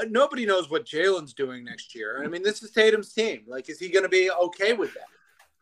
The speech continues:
You know, like, it's, there's gonna be shit like that. So I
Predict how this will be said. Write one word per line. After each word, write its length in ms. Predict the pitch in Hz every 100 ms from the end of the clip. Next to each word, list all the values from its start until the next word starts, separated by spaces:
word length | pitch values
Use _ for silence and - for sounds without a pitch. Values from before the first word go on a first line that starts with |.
| -
You 120 | 147
know, 160 | 135 143
like, 220 | 160 156 156 156
it's, 280 | 180 - - _
there's 360 | 165 180 185 190
gonna 180 | 208 190
be 80 | 175
shit 240 | 165 147
like 220 | 135 127
that. 220 | 127 117 -
So 320 | - 185 165 - _ _ -
I 340 | 196 220 233